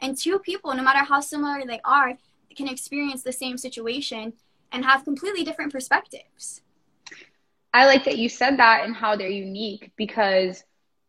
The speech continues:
Speaker 2: when I was reading about, okay, we're seeing life through different lenses, it was saying we all have different filters of reality. The experiences we
Speaker 1: Mm.
Speaker 2: have,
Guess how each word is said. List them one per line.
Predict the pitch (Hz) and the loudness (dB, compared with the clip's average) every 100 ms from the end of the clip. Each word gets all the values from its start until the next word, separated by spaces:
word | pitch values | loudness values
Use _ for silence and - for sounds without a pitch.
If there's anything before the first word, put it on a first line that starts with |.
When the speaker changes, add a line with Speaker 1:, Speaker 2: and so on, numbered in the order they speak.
| _ | _
Speaker 2:
when | 202 240 240 - | 2 4 4 2
I | 214 220 | 4 4
was | 214 | 2
reading | 202 214 208 | -4 -6 -6
about, | 190 185 180 - - _ _ _ - | -2 0 0 -2 -12 _ _ _ -10
okay, | 214 208 185 180 - - | -6 -4 -6 -8 -12 -14
we're | 196 220 208 | -2 0 0
seeing | - 220 214 | -2 -6 -4
life | 190 190 - | -6 -6 -6
through | 202 | -6
different | 196 202 202 | -6 -6 -4
lenses, | 180 254 220 180 175 202 220 _ _ _ _ _ _ _ - | 2 4 6 6 4 2 -2 _ _ _ _ _ _ _ 0
it | 233 | 4
was | 226 | 4
saying | 240 220 208 190 | 4 2 2 -4
we | 208 220 | -2 -2
all | 196 214 | 2 2
have | 226 196 202 185 | 2 2 0 -2
different | 202 202 175 | -8 -10 -12
filters | 190 196 202 175 | -6 -6 -6 -10
of | 175 | -4
reality. | 165 165 175 160 156 - _ _ | 0 2 2 0 -6 -10 _ _
The | 214 | 2
experiences | 196 - - 208 226 294 220 | 2 2 -2 2 2 2 0
we | 190 220 | 2 -2
Speaker 1:
Mm. | - | 2
Speaker 2:
have, | 196 196 196 190 196 196 | 6 6 6 4 2 -4